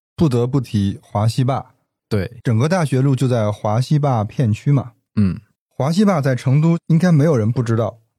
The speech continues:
Speaker 1: 可能对于成都以外的朋友得稍微解释一下，“华西”这两个字在成都是什么意思。你比如说，如果我们说到华西读书，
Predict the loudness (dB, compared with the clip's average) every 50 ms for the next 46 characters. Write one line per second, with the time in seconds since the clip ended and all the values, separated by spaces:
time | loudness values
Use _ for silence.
0 | _ _ _ 0 2 2 2 2 2 2 2 2 2 2 4 4 4 4 2 2
1 | 0 0 0 0 0 0 0 0 0 0 0 0 0 -2 -2 -2 -2 0 0 0
2 | -2 -2 -4 -4 -4 -4 -4 -2 0 0 0 0 -2 -2 -4 -4 -4 -4 -2 -2
3 | -2 -2 -2 0 2 2 2 2 2 0 0 0 -2 -2 -4 -4 -4 -2 -2 -2
4 | 0 0 -2 -4 -4 -4 -2 0 0 2 2 2 0 0 -2 -2 0 2 2 2
5 | 2 2 0 -2 -4 -10 -14 -18 _ _ _ _ _ _ _ _ 0 2 2 4
6 | 4 2 2 2 2 2 2 2 2 2 2 2 0 0 0 0 0 0 -2 _
7 | -4 -2 0 0 0 0 0 -2 -2 -4 -4 -2 -2 -2 -2 -2 0 0 0 0
8 | 0 0 0 0 0 0 0 0 2 0 0 -2